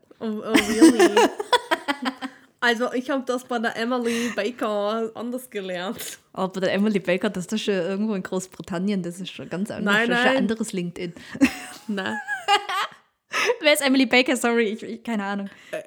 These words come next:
Speaker 1: Äh, äh, mit der gehe ich übrigens im, äh, im November, die ist krass ausgebucht, das habe ich vor einem Monat mit ihr
Speaker 2: Mm.
Speaker 1: ausgemacht.
Speaker 2: Du hast vor einem Monat was für November gebucht.
Speaker 1: Für
Speaker 2: Du bist ja
Speaker 1: November,
Speaker 2: krass.
Speaker 1: also so was Krasses habe ich noch nie erlebt,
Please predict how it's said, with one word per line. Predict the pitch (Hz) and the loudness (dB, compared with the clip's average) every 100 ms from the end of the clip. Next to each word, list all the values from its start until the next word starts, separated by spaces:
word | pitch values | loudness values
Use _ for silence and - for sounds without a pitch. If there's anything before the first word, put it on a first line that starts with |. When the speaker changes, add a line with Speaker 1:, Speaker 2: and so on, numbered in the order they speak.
| - | -2
Speaker 1:
Äh, | 233 226 | 2 2
äh, | 196 | 2
mit | 226 240 | 2 4
der | 247 | 4
gehe | 254 254 | 2 0
ich | 262 - | 0 -2
übrigens | 240 226 240 240 233 214 | -6 -4 0 2 0 -2
im, | - 220 220 214 214 214 | -2 0 2 0 0 -2
äh, | - 208 202 202 196 196 214 | -2 -4 -2 -2 -4 -6 -6
im | 214 | -4
November, | 202 208 185 214 277 294 185 185 214 | 0 0 0 0 2 0 0 -2 -4
die | 208 | -6
ist | 190 | -10
krass | - 226 254 | -8 -6 -6
ausgebucht, | - 247 - 196 202 220 220 | -6 -6 -6 -8 -6 -6 -8
das | 208 | -6
habe | 220 | -6
ich | 208 | -6
vor | 220 | -4
einem | 214 208 185 | -2 -2 0
Monat | - 269 254 208 | 0 2 0 -2
mit | 180 | -4
ihr | - | -4
Speaker 2:
Mm. | - | -2
Speaker 1:
ausgemacht. | 233 262 - 190 196 294 | -4 -4 -8 -6 -4 0
Speaker 2:
Du | 214 | 2
hast | 247 | 2
vor | - | 2
einem | 262 214 | 4 4
Monat | 208 233 320 330 | 4 2 0 -2
was | 294 294 | -2 -2
für | - | 0
November | 240 214 214 311 320 | 0 2 0 0 0
gebucht. | 202 190 175 175 - | -2 -4 -4 -4 2
Speaker 1:
Für | 247 | 4
Speaker 2:
Du | 240 233 | 6 6
bist | 226 | 6
ja | 226 | 4
Speaker 1:
November, | 277 247 | 4 2
Speaker 2:
krass. | 202 185 | 0 2
Speaker 1:
also | 208 220 147 - | 4 2 -2 -12
so | - 196 240 285 302 | -14 -4 0 2 2
was | 277 262 | 0 -2
Krasses | - 254 254 240 | -4 -4 -4 -4
habe | |
ich | 233 | -4
noch | 240 220 | -4 -2
nie | 226 269 | 2 2
erlebt, | 208 190 202 262 269 | 2 -2 -2 -2 -6